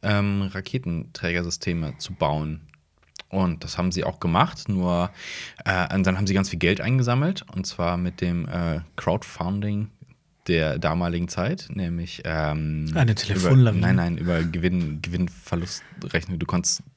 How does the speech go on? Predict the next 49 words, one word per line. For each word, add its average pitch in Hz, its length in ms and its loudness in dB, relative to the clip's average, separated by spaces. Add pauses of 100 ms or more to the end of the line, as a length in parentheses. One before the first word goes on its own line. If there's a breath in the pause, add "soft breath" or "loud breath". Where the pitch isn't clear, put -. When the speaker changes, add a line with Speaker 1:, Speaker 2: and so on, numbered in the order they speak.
(220)
Speaker 1:
dich 92 160 2
einkaufen, 92 580 0
wenn 90 120 2
du 85 80 0
eine 90 180 0
Million, 87 520 2 (100)
nee, 87 160 0
wenn 90 100 2
du 82 60 -2
zwei 80 260 0
Millionen 90 460 0
investiert 82 400 -4
hast, - 120 -8
kannst - 180 -10
du - 40 -8
irgendwie 82 200 -4
eine 78 100 -2
Million 78 340 -4
absetzen. - 340 -6
Das - 80 -2
geht 98 140 0
heute 90 140 -2
nicht 104 140 -2
mehr 87 100 -2
steuerrechtlich. 85 540 -2 (360 loud breath)
Bla, 110 140 6
bla, 131 120 8
auf 131 80 4
jeden 139 100 8
Fall 131 60 10
haben 123 100 10
sie 110 40 6
sehr 120 140 8
viel 98 100 2
Geld 110 160 8
eingesammelt, 101 340 6
weil 92 80 4
viele 104 200 4
Leute 92 240 4
das 90 240 2
so 95 100 4
quasi 85 340 2
so, 85 280 0
ja, 131 200 2
ich 98 120 -2
investiere 92 320 2
hier 95 160 4
rein 98 200 4
und 82 220 -2